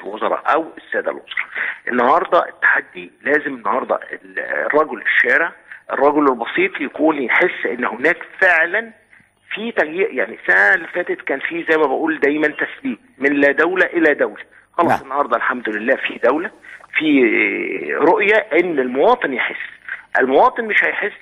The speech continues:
Speaker 1: الا بتحرك من المحافظ، تحرك من السكرتير العام، حتى نصل الى تحرك من رئيس القر-،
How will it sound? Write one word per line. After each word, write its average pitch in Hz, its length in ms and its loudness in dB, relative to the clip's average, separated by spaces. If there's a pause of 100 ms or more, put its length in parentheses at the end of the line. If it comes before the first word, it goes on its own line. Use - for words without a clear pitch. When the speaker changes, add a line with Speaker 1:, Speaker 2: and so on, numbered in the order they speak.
(260)
Speaker 1:
الا 147 160 0
بتحرك - 520 -2
من 196 60 0
المحافظ، 185 480 -2 (460)
تحرك - 580 0
من 185 120 -6
السكرتير 175 500 -4
العام، 170 280 2 (320)
حتى - 480 0
نصل 202 480 0
الى 170 160 2
تحرك 170 500 -2
من 160 60 4
رئيس - 220 0
القر-، - 380 -8